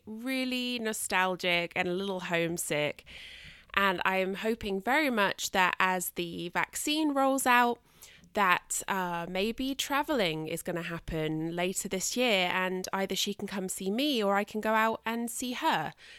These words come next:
That would be a really lovely thing. We don't really celebrate New Year's Eve here in terms of staying up to do the countdown or going out to parties before the pandemic.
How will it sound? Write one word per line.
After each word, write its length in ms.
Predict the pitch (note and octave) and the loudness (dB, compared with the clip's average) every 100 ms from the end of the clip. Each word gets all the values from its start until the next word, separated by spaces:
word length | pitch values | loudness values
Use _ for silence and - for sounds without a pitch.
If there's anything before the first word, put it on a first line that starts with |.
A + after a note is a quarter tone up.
| - | -4
That 120 | G3+ | 0
would 140 | - G3 | 0 0
be 340 | F#3+ F#3 F3 - _ _ _ | -2 -2 -4 -8 _ _ _
a 80 | G3 | -4
really 400 | F3 G3 G3 F3 | 0 0 2 2
lovely 300 | E3 D#3+ D3+ | 0 -2 -6
thing. 420 | - E3+ - - - _ _ _ _ _ _ _ _ _ - _ | -4 -2 -2 -6 -14 _ _ _ _ _ _ _ _ _ -20 _
We 140 | G#3+ C#4 | -8 0
don't 260 | F4 G4 | 0 0
really 220 | E4+ D#4 | -2 0
celebrate 680 | C4+ - G#3+ G#3+ A3 A#3+ B3 | 0 2 2 2 0 0 0
New 200 | A#3+ B3 | -2 -2
Year's 280 | A#3+ A#3+ A#3+ | 0 0 -2
Eve 220 | A#3 A#3 | -4 -6
here 440 | - A#3+ A3+ A3+ G#3+ | -4 -2 0 2 0
in 120 | G3+ | -2
terms 400 | - G3+ G3 F#3+ | -2 -2 -2 -2
of 240 | F3 E3 | -2 -2
staying 400 | D#3+ - D3+ D#3 | -4 -4 -2 -2
up 360 | G#3 A3+ - - - - | 0 0 -2 -14 -16 -16
to 160 | - F#3+ | -10 -6
do 120 | F3+ | -6
the 80 | E3 | -6
countdown 920 | - D#4 D#4 - C#4+ B3+ A#3+ A#3+ A3+ | -2 0 0 2 4 6 4 2 0
or 100 | - | 0
going 280 | F3 F#3 F#3 | 0 2 2
out 240 | E3+ E3 - | 0 -2 -6
to 160 | E3 - _ | -12 -12 _
parties 840 | - B3 A3+ A3 A3+ G3+ G3+ F#3+ - _ | 0 6 6 4 -2 -4 -4 -8 -14 _
before 460 | F3+ - A3 G#3+ | -8 -2 0 0
the 80 | G3+ | 0
pandemic. 600 | F3 D3 C#3+ C3 C#3 E3+ | -6 -6 -6 -4 -4 -6